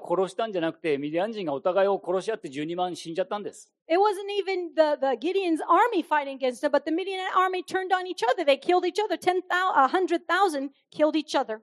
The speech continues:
Speaker 1: 実際にそのイスラエルの軍、あの、兵隊三百人は何を持ってましたか？松明と角笛と壺です。
Speaker 2: If you remember what Gideon and his army had, it was the,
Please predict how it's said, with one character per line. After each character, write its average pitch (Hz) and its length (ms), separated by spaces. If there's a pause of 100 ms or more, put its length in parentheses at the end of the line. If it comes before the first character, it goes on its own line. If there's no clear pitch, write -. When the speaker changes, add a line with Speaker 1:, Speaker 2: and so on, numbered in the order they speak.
Speaker 1:
実 175 180
際 202 260
に 202 80
そ 160 120
の 143 160
イ 131 80
ス - 120
ラ 160 120
エ 190 60
ル 190 40
の 170 100
軍、 175 460
あ 156 80
の、 147 320
兵 147 240
隊 160 160
三 151 220
百 180 180
人 147 160
は 147 240
何 175 260
を 226 60
持 151 120
っ - 60
て - 60
ま 123 140
し - 40
た 120 80
か？ 120 240 (280)
松 147 240
明 180 120 (160)
と 208 320 (240)
角 151 280
笛 180 240
と 202 420 (100)
壺 302 200
で 226 120
す。 - 320
Speaker 2:
If 294 160
you 330 120
remember 349 360
what 294 200
Gideon 349 320
and 294 100
his 285 160
army 330 340
had, 320 360
it 302 80
was 277 240
the, 233 280